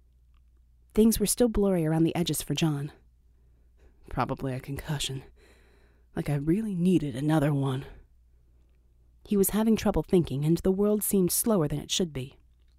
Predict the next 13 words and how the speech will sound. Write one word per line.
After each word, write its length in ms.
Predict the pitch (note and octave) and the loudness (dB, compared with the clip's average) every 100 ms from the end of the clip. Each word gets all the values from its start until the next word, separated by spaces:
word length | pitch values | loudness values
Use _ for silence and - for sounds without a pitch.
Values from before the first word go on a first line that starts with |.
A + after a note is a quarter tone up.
| _ _ _ - _ _ _ _ _ _ _ _ _ _ _ _ _ _ _ | _ _ _ -20 _ _ _ _ _ _ _ _ _ _ _ _ _ _ _
"No, 240 | G#3+ E3+ | 8 8
man. 300 | D#3 D#3+ D3+ - - - - - _ _ _ _ | 6 0 -2 -8 -20 -20 -20 -20 _ _ _ _
Lawson, 500 | F#3+ A3 G#3 D#3 D#3 - - _ - _ _ | 4 6 6 -2 -6 -10 -20 _ -20 _ _
he, 240 | E3 F#3 - | 4 4 6
he 100 | G3 | 6
bought 260 | G3 F3+ | 8 6
it 60 | - | 4
with 120 | E3 | -2
the 60 | E3 | 6
last 320 | D#3+ D3+ - | 6 6 2
two." 220 | D#3 C#3+ - - - _ _ _ _ _ _ _ _ _ _ _ _ _ _ _ | 0 -2 -8 -14 -20 _ _ _ _ _ _ _ _ _ _ _ _ _ _ _
A 80 | - | -10
pause. 460 | - F#3 D#3 D3+ | -6 -6 -4 -4